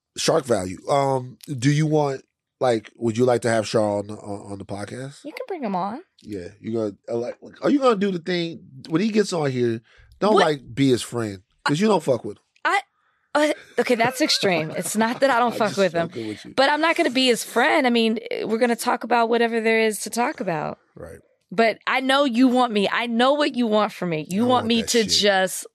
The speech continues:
Speaker 2: lose it on him, and
Speaker 1: I
Speaker 2: I'm
Speaker 1: want
Speaker 2: not
Speaker 1: that
Speaker 2: gonna do
Speaker 1: shit.
Speaker 2: that unless there's a reason to.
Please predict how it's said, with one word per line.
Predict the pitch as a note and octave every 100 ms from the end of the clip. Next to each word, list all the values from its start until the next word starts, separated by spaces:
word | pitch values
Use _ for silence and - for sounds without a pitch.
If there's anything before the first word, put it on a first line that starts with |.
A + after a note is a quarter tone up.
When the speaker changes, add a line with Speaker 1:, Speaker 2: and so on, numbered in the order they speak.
| -
Speaker 2:
lose | - F#3+ A3 C4+ D4+ D4
it | A3
on | G3 F#3+
him, | F#3 E3 -
and | G#3
Speaker 1:
I |
Speaker 2:
I'm | B3+
Speaker 1:
want |
Speaker 2:
not | C4
Speaker 1:
that |
Speaker 2:
gonna | B3+
do | G3+ - A3+
Speaker 1:
shit. | C4
Speaker 2:
that | G#3+ F#3 - - -
unless | G3 G#3 G3+
there's | A3 G#3
a | G#3
reason | F3+ A3 C#4+ B3+ F#3+
to. | - D#3+ -